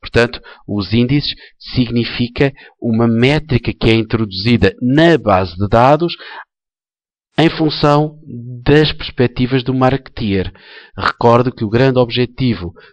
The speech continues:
de um marketeer é conhecer o melhor possível, de uma forma mais estruturada possível, os seus clientes, os seus contactos, os seus prospects. E isto seguramente irá contribuir para esse objetivo.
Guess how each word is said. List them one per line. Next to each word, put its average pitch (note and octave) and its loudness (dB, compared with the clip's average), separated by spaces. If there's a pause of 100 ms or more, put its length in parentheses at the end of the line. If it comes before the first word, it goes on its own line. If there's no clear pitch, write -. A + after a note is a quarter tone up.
(160)
de G#2+ 2
um A#2+ 4
marketeer G#2 0
é B2+ 2
conhecer B2+ 0
o A#2 2
melhor B2+ 2
possível, B2 -2
de A2+ -4
uma A#2 -2
forma A#2+ 2
mais D3+ 4
estruturada A#2 -2
possível, A#2 -2 (340)
os A2+ -4
seus F#2+ 0
clientes, C3 2
os G2 -8
seus F#2 -6
contactos, B2+ 2
os E2+ -12
seus A2+ -6
prospects. - -4 (300)
E G2 -2
isto G#2+ -4
seguramente G#2 -2
irá G#2 0
contribuir G2 -8
para G2 -4
esse F#2 -6
objetivo. A2 -10